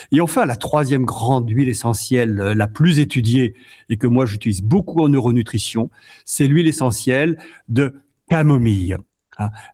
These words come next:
euh, camomille, la vraie camomille noble, elle contient une huile essentielle qu'on appelle le chamazulène, un azulène, une petite couleur bleue, elle est très, très belle, très chère aussi, il faut pas en acheter beaucoup. Il en faut une toute petite, euh, quantité. Et cette, euh, camomille,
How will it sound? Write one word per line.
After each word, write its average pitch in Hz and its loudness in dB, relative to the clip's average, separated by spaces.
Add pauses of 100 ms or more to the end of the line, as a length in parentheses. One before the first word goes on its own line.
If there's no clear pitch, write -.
euh, 104 0
camomille, 151 0
la 107 0
vraie 104 -2
camomille 113 -2
noble, 123 0 (440)
elle 127 0
contient 160 -2 (260)
une 123 2
huile 156 2
essentielle 151 -2
qu'on 131 -2
appelle 120 0
le 110 0
chamazulène, 131 0
un 107 0
azulène, 131 0
une 107 -2
petite 120 -2
couleur 156 0
bleue, 147 2
elle 110 -8
est - -10
très, 180 -4
très 143 -2
belle, 131 -2 (720)
très - -2
chère 139 0
aussi, 135 -2
il - -4
faut - -8
pas 123 0
en 120 2
acheter 113 -4
beaucoup. 107 -2 (460)
Il 117 0
en 117 2
faut - -2
une 117 -2
toute 233 0
petite, 151 -4
euh, 113 0
quantité. 110 -4 (440)
Et 139 4
cette, - -4
euh, 110 0 (240)
camomille, 127 2